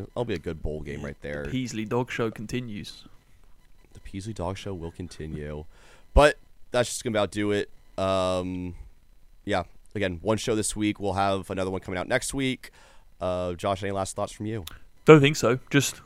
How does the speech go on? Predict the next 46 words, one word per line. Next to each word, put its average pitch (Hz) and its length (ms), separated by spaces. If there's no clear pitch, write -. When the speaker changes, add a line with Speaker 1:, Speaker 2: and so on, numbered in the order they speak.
Speaker 2:
what 147 100
a 139 60
fun 131 240
season 131 420
and 123 200
what 143 260
a, 123 200
what 135 260
a 123 40
gut-wrenching 135 640
way 131 220
for 127 140
them 131 180
to 131 160
end 147 160
it - 100
for - 240
us, - 180
or, 113 220
or 117 220
kind 143 320
of 107 60
end 131 160
the 127 60
regular 127 360
season 101 380
for 67 320
us. - 180
Just, - 240
uh, 90 200
you - 80
know, - 40
there 117 80
was 117 120
some, 107 100
some - 140
fantastic 117 540
football 104 240
play. - 180
We've 113 100
seen 113 140
some 110 140
great 113 200
stuff, 113 340
and 120 120
then 120 220